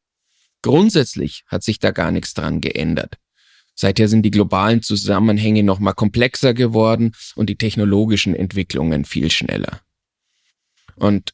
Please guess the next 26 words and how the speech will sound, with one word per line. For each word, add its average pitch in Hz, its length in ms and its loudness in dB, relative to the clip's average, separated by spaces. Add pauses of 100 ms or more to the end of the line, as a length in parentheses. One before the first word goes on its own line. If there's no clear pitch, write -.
(160)
gerade 127 480 2
an 123 140 2
der 117 100 4
Universität 110 720 2
mit 127 160 0
ihren 113 340 2
vielen 147 300 2
verschiedenen 113 480 0
Disziplinen 110 760 2
ist 92 120 0
es 87 200 -4
wichtig, 113 440 0 (240)
dass 110 220 2
wir 123 120 4
jeweils 113 360 2
ein 120 60 0
fachspezifisches - 1080 -2
Verständnis 90 540 -4
von 87 200 -2
Nachhaltigkeit - 760 -4
entwickeln. - 520 -4 (1120)
Was 123 280 -2
bedeutet 123 600 2
Nachhaltigkeit 113 840 0
für - 120 -4
mich 113 440 4